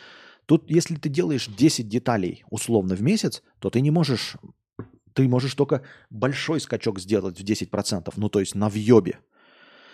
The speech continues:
А просто дать прирост на один процент ты тоже можешь, но у тебя нет этих показателей. У тебя нет такого количества критерий, у тебя нет такого количества аналитики, как у баскетбольного тренера. Там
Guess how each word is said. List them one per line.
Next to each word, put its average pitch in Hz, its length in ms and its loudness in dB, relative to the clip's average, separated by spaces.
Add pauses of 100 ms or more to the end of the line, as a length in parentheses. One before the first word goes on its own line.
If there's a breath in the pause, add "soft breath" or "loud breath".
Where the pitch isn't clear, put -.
(960 loud breath)
А 120 340 4 (500 loud breath)
просто 139 320 4
дать 143 200 2
прирост 139 340 2
на 131 80 2
один 135 180 0
процент 139 480 -2
ты 143 100 0
тоже 156 340 0
можешь, 156 500 0
но 123 160 2
у 131 80 4
тебя 143 220 0
нет 147 180 2
этих - 160 -4
показателей. 110 680 -2 (340)
У 123 60 0
тебя 131 220 4
нет 160 200 4
такого 117 280 2
количества 123 400 -2
критерий, 113 360 2
у 101 40 0
тебя 110 160 0
нет 139 160 0
такого 107 260 -2
количества 110 400 -2
аналитики, 110 540 2 (420 loud breath)
как - 160 2
у 113 60 4
баскетбольного 107 580 2
тренера. 98 320 4
Там 90 220 -6